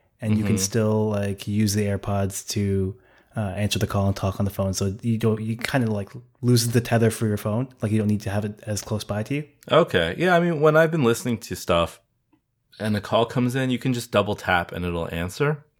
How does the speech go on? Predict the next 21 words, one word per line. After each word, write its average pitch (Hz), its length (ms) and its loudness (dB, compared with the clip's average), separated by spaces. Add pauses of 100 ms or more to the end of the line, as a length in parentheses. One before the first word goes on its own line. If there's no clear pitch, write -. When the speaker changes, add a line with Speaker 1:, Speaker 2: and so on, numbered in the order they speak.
(520)
Speaker 1:
Oh, 107 180 2
okay. 95 280 -2 (100)
Well, 107 120 4
then 104 100 6
never 101 160 4
mind. 92 280 -2 (320)
Speaker 2:
<laughs> 117 300 2 (440)
Um, 90 520 2 (200)
Speaker 1:
<laughs> - 140 -16
Speaker 2:
but 113 120 4
I 110 60 4
guess, 131 440 0 (280)
uh, 101 60 -4
you 104 180 -2
could 104 160 0
see - 180 0
who's 98 220 2
calling 82 420 2
with 78 120 -4
the 76 60 -6
phone. 90 460 -4